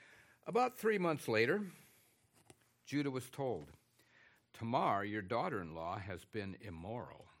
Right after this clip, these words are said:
Moreover, she is pregnant by immorality." And Judah said, "Bring her out and let her be burned." As she's being brought out, she sent word to her father-in-law,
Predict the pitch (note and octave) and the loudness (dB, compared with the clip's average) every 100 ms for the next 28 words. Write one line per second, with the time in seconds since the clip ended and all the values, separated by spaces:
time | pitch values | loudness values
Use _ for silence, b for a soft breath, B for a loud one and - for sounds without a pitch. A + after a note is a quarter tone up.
0 | _ B B B A#2+ F#3+ D#3 G3 F#3+ A2+ | _ B B B 4 8 8 8 6 2
1 | G2+ - E3 A#2 G2+ - F3+ F#3 A2+ G2 | -2 -2 0 0 -2 -6 -2 0 -2 -6
2 | A2 G#2 G#2+ F#2 A2+ G#2+ F#2+ F#2 F#2 - | -6 -4 -4 -4 -6 -6 -6 -6 -8 -12
3 | - - - _ _ _ _ _ _ b | -18 -20 -20 _ _ _ _ _ _ b
4 | b A2+ G#2+ F3 G3 - C3 A#2 F#2+ - | b -10 -6 -4 -4 -2 -2 -2 -6 -12
5 | - E3+ G3 E3 D3+ D3+ - _ b b | 0 2 6 8 8 6 -2 _ b b
6 | G#2+ G2+ G#2+ D#3+ D#3 B2 C3 B2+ B2+ B2+ | -10 -6 0 2 4 2 2 2 2 2
7 | A#2 F#2+ F2 E2 E2 - _ _ _ - | 0 -4 -6 -8 -10 -16 _ _ _ -20
8 | b b b b b A2 - G#2 C#3 B2+ | b b b b b -8 -6 -6 -2 0
9 | A#2 B2 C3 C3+ F#3+ F#3+ - - - F3 | 0 0 2 2 2 0 -4 -8 -6 -6
10 | - G#3 - D3+ A3+ B3+ - C3+ A#2 A2 | -2 -2 -2 -4 -6 -6 -6 -2 -2 -2
11 | F#3+ A3 D3+ G2+ F#2 | -4 -2 -4 -4 -6